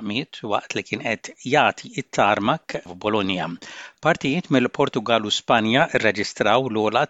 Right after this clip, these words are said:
temperaturi tagħhom f'Ġunju. Matul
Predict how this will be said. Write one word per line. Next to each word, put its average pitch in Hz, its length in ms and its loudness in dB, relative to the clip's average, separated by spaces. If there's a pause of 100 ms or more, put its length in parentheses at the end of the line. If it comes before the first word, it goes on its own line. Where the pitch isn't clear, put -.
temperaturi 98 720 -4
tagħhom 107 460 -2 (100)
f'Ġunju. 110 640 0 (560)
Matul 107 440 0